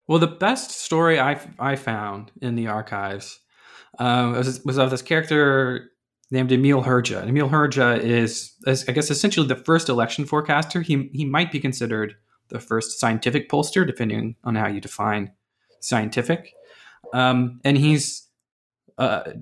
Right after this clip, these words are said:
y-, you know, not, not someone that you're aware of in the way that we're aware, aware of George Gallup, who sort of started the first polling firms, um, but may, may, may not have in fact been the first person producing polls for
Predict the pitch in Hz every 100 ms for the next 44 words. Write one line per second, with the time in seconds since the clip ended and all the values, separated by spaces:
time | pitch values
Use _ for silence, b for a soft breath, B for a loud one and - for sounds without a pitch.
0 | - 127 120 - _ 131 110 117 156 170
1 | 147 165 175 175 160 139 127 131 127 117
2 | 123 127 123 113 113 110 110 104 104 107
3 | 107 104 101 - 120 113 107 127 117 113
4 | 117 110 92 - 107 107 - - 156 143
5 | 135 - 107 - - 107 104 - 104 101
6 | 92 - 131 - _ _ 117 113 107 107
7 | - b b b b 123 110 - 120 120
8 | 123 113 117 123 120 120 117 117 107 104
9 | 113 107 - 110 101 95 107 101 98 -
10 | _ - 113 117 117 110 110 110 110 104
11 | 104 - 101 101 101 98